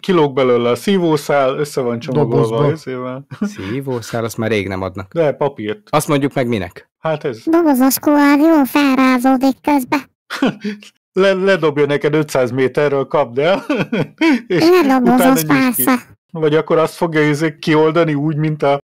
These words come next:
Speaker 1: kézigránátot, hogy amikor k-, megy lefelé, még ki is nyitja?
Speaker 3: Ennyi. Neked. Csak itt a kedvedért. Úgy engedi el, hogy,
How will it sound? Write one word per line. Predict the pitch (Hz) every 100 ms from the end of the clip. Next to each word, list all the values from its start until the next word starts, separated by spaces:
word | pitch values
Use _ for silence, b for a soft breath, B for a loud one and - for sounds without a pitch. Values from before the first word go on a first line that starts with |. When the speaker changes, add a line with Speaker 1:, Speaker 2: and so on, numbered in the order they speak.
| _
Speaker 1:
kézigránátot, | - 143 147 151 160 160 170 151 147
hogy | 147
amikor | 143 143 147 139
k-, | 151 151 -
megy | 143 139
lefelé, | 131 139 165 156
még | 156 143
ki | 139 139
is | 147
nyitja? | 131 120 - 127 - _ -
Speaker 3:
Ennyi. | 151 120 113 113 _ _ _
Neked. | 135 131 - 98 -
Csak | - 147 127
itt | 117
a | 117
kedvedért. | 131 107 104 107 107 - - _ - 220
Úgy | 208
engedi | 131 123 113 120
el, | 151 202
hogy, | 175 151 143 139 -